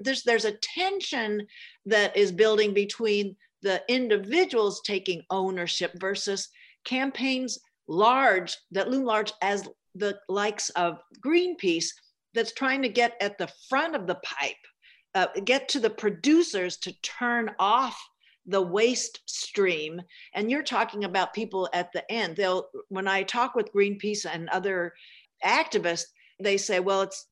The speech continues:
it's nice to talk at the individual level, but we gotta go after the big ones that are really producing all this." So that, how do you address, Tom, that tension between owning the, the large piece of solving versus the individual localized pieces?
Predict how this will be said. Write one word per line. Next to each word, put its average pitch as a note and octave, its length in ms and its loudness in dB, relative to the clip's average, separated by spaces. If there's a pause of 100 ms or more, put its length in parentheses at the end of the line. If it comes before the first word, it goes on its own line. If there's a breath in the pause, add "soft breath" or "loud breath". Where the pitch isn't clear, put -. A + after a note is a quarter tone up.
it's F#3+ 160 -14
nice F#3+ 340 0
to G3 140 -10
talk A3 320 0
at F#3 140 -4
the - 140 -4
individual F#3+ 540 0
level, E3 300 -2
but E3+ 220 -4
we F3+ 100 0
gotta G3 260 2
go F3 200 0
after - 320 -4
the E3 80 -6
big F#3 260 -2
ones D#3 240 -6
that D#3 140 -4
are D#3 40 -8
really D#3+ 240 -6
producing E3 520 -6
all C#3+ 80 -6
this." C#3 120 -10
So G#3+ 120 -2
that, G3+ 220 2 (280 loud breath)
how E4 300 4
do E4 120 2
you C#4 320 2 (300 soft breath)
address, A#3 500 2
Tom, F3 480 -2 (200)
that G3+ 300 2
tension G3+ 440 -4
between E3+ 480 -6 (400 soft breath)
owning F#3 600 0 (220)
the, E3+ 360 0
the F3+ 140 0
large A3 560 2
piece A3+ 340 0
of F3 160 -8
solving D#3+ 500 -4
versus F3 480 -4
the E3+ 320 -6
individual F3 720 -2
localized D3 760 -4
pieces? D2 520 -12